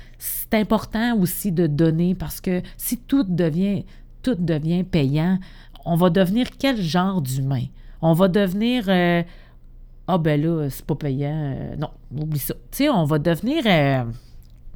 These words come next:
comme des petits gratte-ciels, là, des gripsous, là. Comment que je pourrais dire ça ? Des séraphins. On, on, on, on va devenir grognon puis grichou, puis, euh, on voudra plus donner de notre cœur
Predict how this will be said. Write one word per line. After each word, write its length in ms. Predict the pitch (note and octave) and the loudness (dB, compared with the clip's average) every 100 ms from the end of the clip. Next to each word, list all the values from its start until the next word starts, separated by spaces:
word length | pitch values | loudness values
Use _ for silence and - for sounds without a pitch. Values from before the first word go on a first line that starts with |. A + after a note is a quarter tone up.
| - - | -16 -8
comme 220 | - G#3 | -4 -2
des 120 | F3 | 0
petits 200 | D3 - | -2 -4
gratte-ciels, 600 | E3+ F3 F3 - A3 B3 | -2 0 0 0 0 2
là, 160 | G3+ G3+ | 2 2
des 140 | E3+ | 2
gripsous, 600 | D#3 E3 D#3 - A#3 B3 A3+ | 0 0 -2 -2 0 0 0
là. 100 | G3 | -2
Comment 220 | A#3+ E4 | -2 -2
que 100 | A#3+ | -4
je 100 | - | -4
pourrais 180 | - F3+ | -2 0
dire 100 | F#3 | 2
ça ? 40 | |
Des 120 | E3 | 0
séraphins. 680 | D#3+ C#4+ F#3+ E3 - E3 A#3 | 2 0 0 -2 0 -2 0
On, 220 | F#3+ D3+ D#3+ F#3 - | 0 -2 -4 -10 -4
on, 160 | F3+ G3 | 2 4
on, 300 | A#3 A3+ G3+ | 6 4 2
on 140 | - G#3 | 0 2
va 140 | A#3 | 4
devenir 360 | A3+ B3+ C#4+ E4+ | 4 4 2 2
grognon 520 | B3 B3+ C4 C4+ D4+ | 2 2 2 2 0
puis 160 | D#4 G3+ | 2 2
grichou, 580 | G#3+ A3 - C#4+ D#4+ | 4 4 4 6 6
puis, 300 | E4 A#3+ G#3+ | 6 6 8
euh, 100 | G#3 F#3+ - A#3+ - | 10 8 6 -4 6
on 100 | G#3+ | 6
voudra 420 | G#3+ A3+ A#3 B3 | 8 4 4 4
plus 160 | - D#4+ | 4 4
donner 440 | C4 G#3+ G#3+ C#4 | 6 4 4 2
de 140 | A3 G3+ | 4 4
notre 380 | G3 F#3+ - F#3+ | 2 0 0 -2
cœur 680 | - B3 C4 B3 G3+ E3+ | 4 6 6 4 2 0